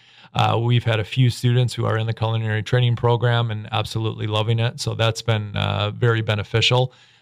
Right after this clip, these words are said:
Uh, you know, I will say, just a reminder to the public, you know, um,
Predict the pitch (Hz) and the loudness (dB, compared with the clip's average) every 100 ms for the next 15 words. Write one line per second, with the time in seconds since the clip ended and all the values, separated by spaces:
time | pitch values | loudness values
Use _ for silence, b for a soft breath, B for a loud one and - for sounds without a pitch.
0 | b - 107 104 104 104 b b 151 160 | b 0 2 2 0 -4 b b 8 8
1 | 147 135 139 139 - 131 143 127 113 131 | 8 4 4 2 2 2 4 2 2 2
2 | 120 120 127 123 107 - 117 127 - - | 4 2 2 2 0 -4 0 0 0 -4
3 | 135 113 110 110 110 107 104 107 | -4 -2 -2 -4 -4 -4 -6 -10